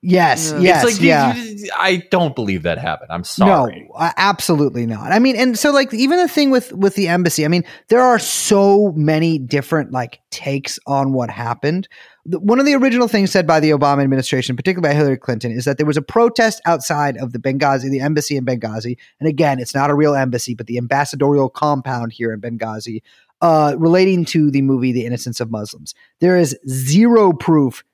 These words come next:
Speaker 1: that there was ever, like, there basic, there wasn't a protest.
Speaker 3: No.
Speaker 1: Like, that there,
Speaker 2: No.
Speaker 1: it was quiet, it was calm, there was nothing happening. Uh, at about nine P M that night,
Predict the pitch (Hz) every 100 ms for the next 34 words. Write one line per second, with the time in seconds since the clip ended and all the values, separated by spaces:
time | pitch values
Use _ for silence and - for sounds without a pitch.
0 | _ 143 139 151 131 - 175 165 170 160
1 | 156 - 190 190 214 233 220 180 208 185
2 | 190 151 120 - 143 120 - - - _
3 | - 104 151 78 78 - 160 - 185 170
4 | 175 135 127 220 180 131 - 202 196 190
5 | 156 143 - 180 165 156 143 123 139 135
6 | 127 117 117 - 107 135 _ _ _ _
7 | - 190 180 190 196 190 160 175 220 269
8 | 262 240 208 190 175 135 131 147 165 135
9 | 135 170 208